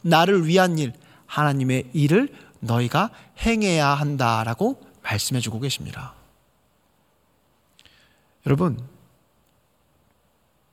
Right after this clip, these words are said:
내가 삶의 우선순위가 되었을 때에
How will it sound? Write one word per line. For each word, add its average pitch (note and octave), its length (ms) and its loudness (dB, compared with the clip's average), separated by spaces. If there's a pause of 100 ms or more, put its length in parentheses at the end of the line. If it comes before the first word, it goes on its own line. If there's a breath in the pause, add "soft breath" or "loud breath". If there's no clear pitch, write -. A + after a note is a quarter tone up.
(460 loud breath)
내가 G3 600 4 (160)
삶의 G#3 580 0
우선순위가 E3+ 720 0
되었을 B2+ 440 -4
때에 B2 600 -2